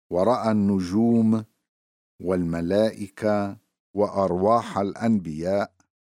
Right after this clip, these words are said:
والصالحين، ثم عاد إلى بيت المقدس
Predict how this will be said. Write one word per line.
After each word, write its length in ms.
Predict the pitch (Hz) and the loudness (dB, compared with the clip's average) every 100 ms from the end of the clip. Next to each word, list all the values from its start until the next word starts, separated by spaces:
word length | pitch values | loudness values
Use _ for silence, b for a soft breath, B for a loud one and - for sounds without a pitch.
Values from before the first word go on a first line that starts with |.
| _ _ _ - | _ _ _ -8
والصالحين، 1200 | 101 131 - 107 104 90 76 - 95 98 98 104 _ _ _ _ _ _ _ _ _ _ _ _ _ _ - | -4 -2 -2 -2 -2 -4 -8 -10 -6 -4 -4 -6 _ _ _ _ _ _ _ _ _ _ _ _ _ _ -2
ثم 240 | 165 147 | 0 2
عاد 380 | 110 110 127 117 | 2 2 0 2
إلى 580 | 117 113 - 95 90 85 | 2 2 -4 -6 -4 -4
بيت 400 | 82 123 117 - | -2 -2 -2 -8
المقدس 960 | 76 82 104 107 98 98 - - - | -6 -4 -6 -6 -6 -6 -6 -16 -20